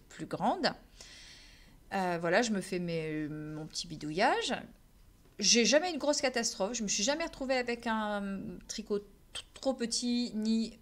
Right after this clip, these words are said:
beaucoup trop grand. Ça, c'est toujours, euh, plutôt pas mal, euh,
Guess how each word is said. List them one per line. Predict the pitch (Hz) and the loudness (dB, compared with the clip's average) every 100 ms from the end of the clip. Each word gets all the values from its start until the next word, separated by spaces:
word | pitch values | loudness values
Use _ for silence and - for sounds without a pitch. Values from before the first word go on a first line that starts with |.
| - | -16
beaucoup | 185 190 220 - | -4 0 0 -2
trop | - 165 | -10 -10
grand. | 143 135 226 494 | -8 -8 -10 -10
Ça, | - - | -10 -8
c'est | - - | -6 -8
toujours, | - 226 226 220 196 | -8 -6 -6 -6 -4
euh, | 165 165 - | -6 -10 -16
plutôt | - - 233 | -12 -8 -2
pas | 208 | 0
mal, | 196 190 | 0 0
euh, | 185 165 156 156 - | -2 -4 -6 -8 -12